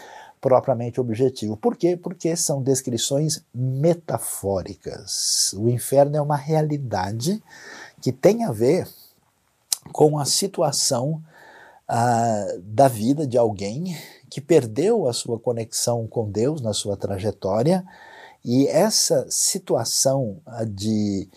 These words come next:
alienação e de sofrimento é descrita dessas maneiras, mas ninguém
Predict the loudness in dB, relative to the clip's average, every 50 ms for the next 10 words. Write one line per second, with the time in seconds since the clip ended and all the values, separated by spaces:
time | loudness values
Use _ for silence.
0 | -20 -20 -20 -20 -20 _ _ 0 4 4 4 4 4 4 2 2 2 0 -6 -6
1 | -4 -4 -2 0 0 0 0 -2 -4 -8 -12 -20 _ _ _ -6 -4 -4 -4 -2
2 | -2 -4 -2 -2 -2 0 0 -2 -2 -2 -6 -8 -6 -2 0 0 2 0 0 -4
3 | -6 -4 -2 2 4 4 4 2 2 2 2 2 2 2 2 0 0 0 0 -2
4 | -4 -2 -2 -2 -2 -2 -2 0 0 0 0 0 0 0 0 -2 -4